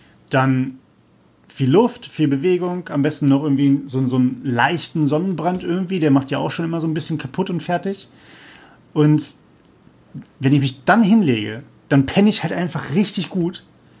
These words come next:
Aber die Frage ist halt, ja, wenn ich jetzt sage, wa-, warum ist das so, ist halt die Antwort, ja, weil du dich bewegt hast. Aber halt,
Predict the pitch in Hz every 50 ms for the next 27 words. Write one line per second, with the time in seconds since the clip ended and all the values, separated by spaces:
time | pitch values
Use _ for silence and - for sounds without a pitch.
0 | _ _ _ _ - 147 135 - 156 165 165 175 175 170 165 - - - - -
1 | _ _ _ _ _ _ _ _ _ _ _ _ _ _ - - 160 156 156 147
2 | 143 - - - _ _ _ _ _ _ _ _ _ _ _ _ _ - - -
3 | - - - - _ - _ _ _ _ _ _ _ _ - _ _ - - -
4 | - - _ _ _ _ _ - - - - - 131 120 127 123 131 127 - 135
5 | 123 135 135 139 139 143 - - - - 175 143 - 135 131 131 123 117 120 107
6 | - 147 190 214 190 147 - 127 110 - - 143 143 165 180 185 - 196 135 120
7 | - 127 120 113 120 117 120 123 131 123 110 117 113 113 120 120 117 117 117 -
8 | - 104 104 160 220 220 - - 107 104 - - - 131 127 135 123 110 120 127
9 | 120 - - -